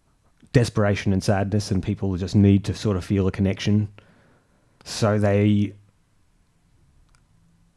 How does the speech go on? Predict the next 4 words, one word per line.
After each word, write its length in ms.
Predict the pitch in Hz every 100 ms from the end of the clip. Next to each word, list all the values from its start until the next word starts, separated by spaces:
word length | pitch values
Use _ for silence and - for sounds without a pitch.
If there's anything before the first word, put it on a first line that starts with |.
| -
want 300 | 120 117 127
to 440 | 120 110 107 98 - - _ _ _
consume 920 | - 101 - - 117 123 127 123 117 - _
something 720 | - 131 110 - 120 113 101